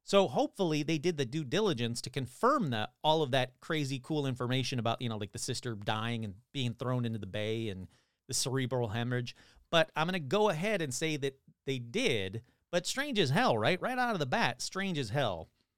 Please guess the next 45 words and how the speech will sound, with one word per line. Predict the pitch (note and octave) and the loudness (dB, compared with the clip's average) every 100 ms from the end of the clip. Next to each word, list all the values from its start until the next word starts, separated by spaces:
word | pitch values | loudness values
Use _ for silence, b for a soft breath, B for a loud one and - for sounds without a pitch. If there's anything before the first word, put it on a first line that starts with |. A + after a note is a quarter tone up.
| _ _ - | _ _ -4
Now, | E3+ F3+ | 2 4
I | F#3+ | 4
wanna | B3 | 0
talk | - A#3 A#3 | 0 -2 -2
to | A3 | -2
you | |
just | E3 F#3+ | -2 -2
a | E3 B2 | -4 -6
touch, | - G3+ D3+ | -6 -4 -4
just | C#3 B2+ | -6 -6
very | B2 F3+ A#3 | 0 0 0
little | G#3+ A3 | 0 0
bit | F3+ D#3 - - | 0 -2 -6 -6
about | B2+ A#2 F3+ F#3+ | -2 2 0 0
the | C#3+ | -4
U | B2+ A#2+ F3 | -4 -4 -4
V | F3 F3+ | -4 -2
A | C#3+ C#3+ | -2 -2
studies, | - C3+ A2+ G#2+ G2+ | -4 -2 -2 -2 -6
and | B2 | -8
it's | - | -4
direct | C#3+ A#3 - - | -2 -2 -4 -6
from | A#3+ | -2
their | G#3+ C3 | -2 -2
website. | A2+ G#2+ - F#2 | -2 -4 -6 -8
So | - | -8
let | |
me | F#3+ | -10
pull | - E3 B2 | -6 -4 -4
it | |
up | G#2 - | -6 -8
real | F#2 | -14
quick. | - F2+ E2+ - _ _ _ _ _ _ _ _ _ _ _ _ | -14 -16 -16 -20 _ _ _ _ _ _ _ _ _ _ _ _
They | D#3+ | -6
said | D#3+ A3 | 0 0
it's | G3 | 2
been | G#3+ D3+ - - | 0 0 -4 -4
fifty | A#3 - C4 | -4 -4 -6
years | C4 F#3 F#3 F#3 F#3+ C#3+ | -4 -2 -2 -2 -4 -4
of | A#2+ | -6
research. | A2+ A#2 G2 - E2 - | -4 -2 -2 -6 -8 -12
It's | A2 | -12
division, | - C3+ A2+ E3+ G3 B3+ C4 G#3+ _ - | -6 -6 -2 -2 0 -2 -2 -6 _ -12
the | |
Division | B2 A#2+ A#2+ B3+ B2+ A2+ A#2 | -4 -2 0 0 0 0 -2